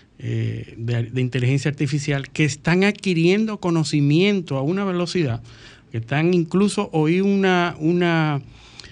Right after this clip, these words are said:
una intervención de alguien de que ya se les sitúa con unos I Qs, con unos, eh,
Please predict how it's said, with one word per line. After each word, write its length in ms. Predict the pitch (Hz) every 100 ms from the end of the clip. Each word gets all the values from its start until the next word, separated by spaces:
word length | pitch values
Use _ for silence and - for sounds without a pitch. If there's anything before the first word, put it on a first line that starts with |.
| - - -
una 180 | 151
intervención 680 | 170 170 160 156 131 160 175
de 100 | 170
alguien 440 | 156 156 170 175
de 180 | 143 156
que 320 | 156 160 175 135
ya 220 | 139 170
se 180 | 180 196
les 160 | 185 170
sitúa 760 | - 147 - 214 180 143 139 - - - -
con 220 | - 156 160
unos 360 | 180 185 180 -
I 160 | 156 180
Qs, 360 | 170 180 175 151
con 200 | 147 147
unos, 460 | 175 175 160 - - - - _ -
eh, 460 | 143 147 131 120